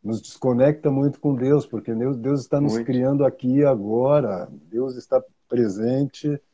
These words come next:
Speaker 1: mantendo
Speaker 2: É.
Speaker 1: as coisas na existência, né?
Speaker 2: Essa ideia do Deus relojoeiro é demoníaca, né? No fundo, assim, é
Speaker 1: É demoníaca,
Speaker 2: é
Speaker 1: isso aí.
Speaker 2: demoníaca, profundamente demoníaca.
Speaker 1: É.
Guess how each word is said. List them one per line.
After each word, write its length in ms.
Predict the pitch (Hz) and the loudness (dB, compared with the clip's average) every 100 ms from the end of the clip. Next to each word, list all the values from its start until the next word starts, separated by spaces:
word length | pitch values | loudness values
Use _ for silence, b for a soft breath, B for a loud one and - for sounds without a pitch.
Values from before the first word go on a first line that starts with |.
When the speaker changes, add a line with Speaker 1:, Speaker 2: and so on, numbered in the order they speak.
| _ _ _ _ - | _ _ _ _ 0
Speaker 1:
mantendo 840 | 127 135 123 - 143 156 147 123 | 2 2 2 4 8 10 8 4
Speaker 2:
É. 20 | 104 | 0
Speaker 1:
as 140 | - | -4
coisas 420 | - 107 101 98 | -2 -2 -2 -6
na 120 | 107 | -6
existência, 800 | 95 90 90 _ 98 90 80 _ 76 | -8 -8 -16 _ -12 -12 -16 _ -20
né? 360 | 85 98 117 - _ _ _ _ _ - | -12 -8 -8 -10 _ _ _ _ _ -12
Speaker 2:
Essa 280 | 101 - | -10 -4
ideia 220 | 113 117 127 | 2 4 4
do 100 | 107 | 2
Deus 220 | 110 113 | 2 2
relojoeiro 720 | 113 104 107 104 95 107 120 | 0 0 0 0 2 2 2
é 100 | 120 | 0
demoníaca, 580 | 123 143 165 151 104 - | -2 -4 -6 -6 -8 -10
né? 120 | 95 95 | -18 -16
No 120 | 104 | -16
fundo, 360 | - 104 98 90 | -12 -10 -8 -10
assim, 220 | - - - | -14 -16 -14
é 60 | |
Speaker 1:
É 180 | - - | -12 -10
demoníaca, 680 | 98 110 131 98 110 98 - | -6 -2 -2 0 0 -2 -6
Speaker 2:
é 20 | |
Speaker 1:
isso 240 | - 50 | -10 -6
aí. 120 | 104 104 | 0 2
Speaker 2:
demoníaca, 580 | 107 117 123 120 113 | 4 6 6 4 2
profundamente 540 | 90 - - - 120 117 | -2 -2 -2 -2 -2 -2
demoníaca. 420 | 107 98 92 - - | -4 -6 -10 -18 -20
Speaker 1:
É. 680 | - _ _ _ _ _ | -20 _ _ _ _ _